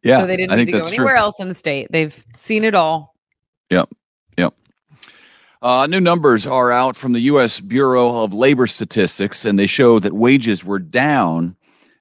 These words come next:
Speaker 1: uh, in the fourth quarter of last year in Greene County. Uh, so l-, just, we're just now getting numbers from the end of, uh, last year,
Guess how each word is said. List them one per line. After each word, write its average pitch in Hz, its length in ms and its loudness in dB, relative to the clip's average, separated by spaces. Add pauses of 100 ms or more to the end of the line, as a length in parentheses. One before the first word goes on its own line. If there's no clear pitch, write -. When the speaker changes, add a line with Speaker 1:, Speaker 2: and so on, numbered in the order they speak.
Speaker 1:
uh, 87 280 2
in 107 120 2
the 95 100 2
fourth 143 340 0
quarter 80 400 2
of 87 140 0
last 80 420 -2
year 73 240 0
in 90 240 2
Greene 87 300 4
County. 69 440 -4 (440)
Uh, 71 160 -4
so 87 260 0
l-, 69 200 -6 (100)
just, - 420 -2
we're 92 140 0
just 92 180 -2
now 82 140 2
getting 78 320 0
numbers 78 320 0
from 71 280 -6 (300)
the 80 220 -2
end 82 200 4
of, 69 340 -4
uh, 67 140 -4
last 69 440 -2
year, 73 320 2